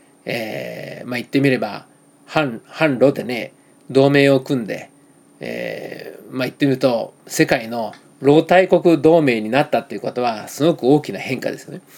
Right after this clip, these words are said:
ロ大国として、世界四十八カ国友達ができたと。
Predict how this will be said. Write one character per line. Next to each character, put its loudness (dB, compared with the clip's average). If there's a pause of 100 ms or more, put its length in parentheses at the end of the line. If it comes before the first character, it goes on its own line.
(480)
ロ 4
大 2
国 2
と -12
し -12
て、 -10
世 -2
界 0
四 4
十 0
八 -10
カ -2
国 -8
友 -8
達 2
が 4
で 4
き -12
た -10
と。 -10